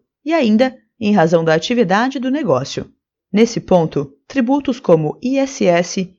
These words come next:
I C M S, I P I, pis, cofins, além do I R P J e C S L L, devem compor os cálculos do empreendedor. Capital social. Toda empresa necessita de um investimento inicial mínimo para materializar suas atividades,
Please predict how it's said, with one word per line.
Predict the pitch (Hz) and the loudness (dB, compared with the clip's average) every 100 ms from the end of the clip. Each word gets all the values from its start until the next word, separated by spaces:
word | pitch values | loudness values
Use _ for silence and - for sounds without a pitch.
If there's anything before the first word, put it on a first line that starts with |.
| _ | _
I | 240 294 | -2 -2
C | - 269 | 0 0
M | 262 254 | 2 2
S, | 165 165 175 180 160 _ _ - | 2 0 -2 -6 -8 _ _ -4
I | 262 | -4
P | 269 262 | 0 0
I, | 185 170 175 _ _ _ _ | 0 -2 -8 _ _ _ _
pis, | 226 214 220 - _ _ | -4 -2 -4 -10 _ _
cofins, | - 262 - 185 196 - - _ _ | -2 -2 -2 -2 -2 -6 -16 _ _
além | - 165 160 | -2 0 0
do | 160 | -2
I | 196 | 0
R | 226 233 214 | 2 2 -2
P | 156 | -4
J | 151 160 143 - - _ | 2 2 2 -4 -10 _
e | 208 | -10
C | - 330 | -6 0
S | 220 175 180 180 | 2 2 2 0
L | 180 | 2
L, | 190 147 160 170 _ _ _ | 2 0 -2 -8 _ _ _
devem | 156 151 | -2 -2
compor | 160 277 277 - 285 | -2 -2 2 2 2
os | - | 0
cálculos | 185 175 180 202 | 2 2 0 -4
do | 180 | -2
empreendedor. | 170 175 160 196 233 - - _ _ _ _ _ _ _ - | -4 -2 -2 0 2 0 -4 _ _ _ _ _ _ _ -6
Capital | 285 285 226 208 233 | -4 -2 0 2 2
social. | 254 262 269 262 165 139 - _ _ _ _ _ - | 0 -2 0 2 2 0 -6 _ _ _ _ _ -4
Toda | 180 180 | -2 0
empresa | 175 220 214 202 | 2 2 2 0
necessita | 208 240 247 254 269 | 0 -2 -2 -2 -2
de | 254 | -2
um | |
investimento | 254 254 - 226 226 269 | 0 0 0 0 0 0
inicial | 277 269 262 196 208 | 0 0 0 0 2
mínimo | 226 190 202 226 285 - | 2 2 2 0 0 0
para | 170 156 | 0 0
materializar | 156 202 262 294 269 214 175 214 | 0 0 0 -4 -2 -2 0 -2
suas | 247 247 | -2 -2
atividades, | 247 269 269 233 180 139 139 - | -2 -2 -2 2 2 0 -6 -16